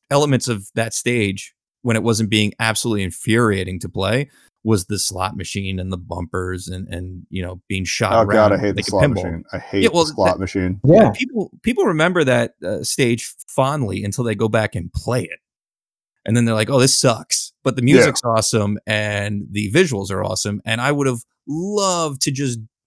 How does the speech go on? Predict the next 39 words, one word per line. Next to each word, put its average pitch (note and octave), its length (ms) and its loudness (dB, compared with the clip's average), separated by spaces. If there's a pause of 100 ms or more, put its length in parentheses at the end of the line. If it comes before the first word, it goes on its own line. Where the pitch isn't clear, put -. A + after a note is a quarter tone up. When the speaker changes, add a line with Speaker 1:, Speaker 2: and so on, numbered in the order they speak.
Speaker 1:
pinball D3 480 4
around A#2 540 0
in A2+ 200 2
that A2 280 0
world F#2+ 320 -6 (320)
instead B2 460 2
of A2 340 2 (560)
the A2+ 200 2
gross A#2 460 4
sewer G2 720 2 (140)
of G2 340 -2 (640)
Speaker 3:
<laughs> C#3 180 8
Speaker 1:
this - 340 0 (400)
first C#3+ 340 2
stage G#2+ 480 2
for G#2 460 0 (640)
probably D4 300 2
two F#3 240 2
and D3+ 80 2
a A#2 40 4
half, C3+ 280 0
three C3 280 -2
hours. B2+ 280 2
I C#3 100 -2
really A3 320 2 (220)
gave F3 180 4
it E3+ 60 -2
my A#2+ 220 -2
all. C3+ 380 2 (320)
I'm - 60 -8
like, F#3 160 -4
"I C4 60 -2
can't - 260 4
be G#2+ 140 4
this E3+ 260 4
bad F3+ 500 2
at A#2 140 -6
this C3+ 160 2
game." D#3 420 2